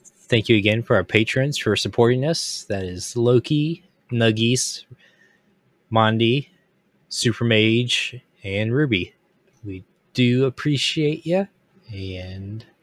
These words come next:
thanks as always. Chaotic. Anything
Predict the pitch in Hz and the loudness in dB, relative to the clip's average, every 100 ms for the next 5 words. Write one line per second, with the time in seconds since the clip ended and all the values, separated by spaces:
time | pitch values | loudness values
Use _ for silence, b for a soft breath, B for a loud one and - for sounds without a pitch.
0 | _ _ 110 113 110 139 170 117 117 - | _ _ -2 0 2 2 2 0 0 -2
1 | - _ _ _ _ _ _ _ - - | -4 _ _ _ _ _ _ _ -4 2
2 | 160 151 98 - - _ _ _ _ _ | 4 4 0 -8 -20 _ _ _ _ _
3 | _ _ _ _ _ _ _ - 117 113 | _ _ _ _ _ _ _ -4 0 0
4 | - 123 120 117 117 117 | 2 2 2 0 -2 -4